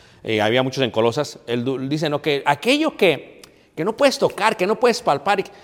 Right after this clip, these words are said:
y que sí, sí, también, también él creó eso. Lo que nosotros le llamamos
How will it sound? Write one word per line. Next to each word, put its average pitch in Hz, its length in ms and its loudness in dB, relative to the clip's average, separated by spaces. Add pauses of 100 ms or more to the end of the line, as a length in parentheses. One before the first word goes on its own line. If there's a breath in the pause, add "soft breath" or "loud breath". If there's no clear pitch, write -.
(200 loud breath)
y 143 100 -6
que 156 180 2
sí, 247 560 0
sí, 247 320 2
también, 185 640 4 (320)
también 175 300 2
él 262 120 2
creó 208 320 4
eso. 254 360 -2 (720)
Lo 156 180 6
que 156 80 4
nosotros 151 320 4
le 180 80 6
llamamos 165 460 4